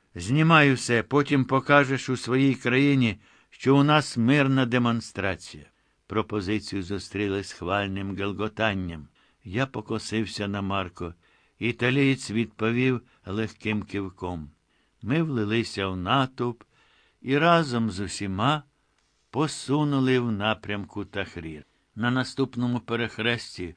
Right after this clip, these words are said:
уздовж вулиці Мохамеда Фаріда, я нарешті побачив загони поліцейських. У чорній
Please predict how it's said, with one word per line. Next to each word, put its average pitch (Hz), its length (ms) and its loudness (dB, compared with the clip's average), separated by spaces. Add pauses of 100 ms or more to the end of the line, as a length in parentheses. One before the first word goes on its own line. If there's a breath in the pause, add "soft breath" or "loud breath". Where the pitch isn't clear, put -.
(100)
уздовж 98 480 -8
вулиці 95 420 -8
Мохамеда 92 640 -4
Фаріда, 98 460 -4 (560 soft breath)
я 101 360 0
нарешті 123 580 0
побачив 104 640 -2
загони 92 500 -4
поліцейських. 92 760 -8 (260 soft breath)
У 120 140 -2
чорній 120 720 2